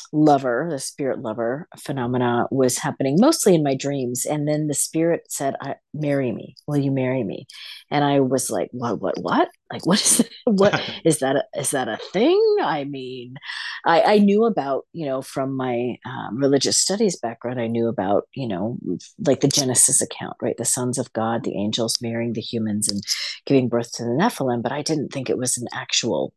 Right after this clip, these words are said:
Speaker 1: thing that was still happening. I thought it was just sort of a, a,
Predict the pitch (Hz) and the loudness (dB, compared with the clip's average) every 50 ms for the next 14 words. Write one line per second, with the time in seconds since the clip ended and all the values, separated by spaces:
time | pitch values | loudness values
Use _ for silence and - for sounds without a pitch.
0 | _ - 131 123 120 110 - - 110 113 - - - 107 92 67 - - - - | _ -4 -2 -2 0 -2 0 0 0 0 0 0 0 0 -2 -2 -2 -2 0 2
1 | - - - - 98 92 123 165 170 143 - - - - - - 117 - - - | 2 2 2 0 -2 0 -2 -2 -2 -2 -4 -4 -4 -4 -4 -4 -6 -6 -6 -4
2 | 117 - - - 127 120 120 110 107 107 - - - - - - - - - - | -4 -4 -4 -4 -6 -6 -6 -6 -8 -8 -8 -12 -16 -14 -14 -14 -12 -14 -14 -18
3 | _ _ - 123 110 98 | _ _ -4 -2 -2 -2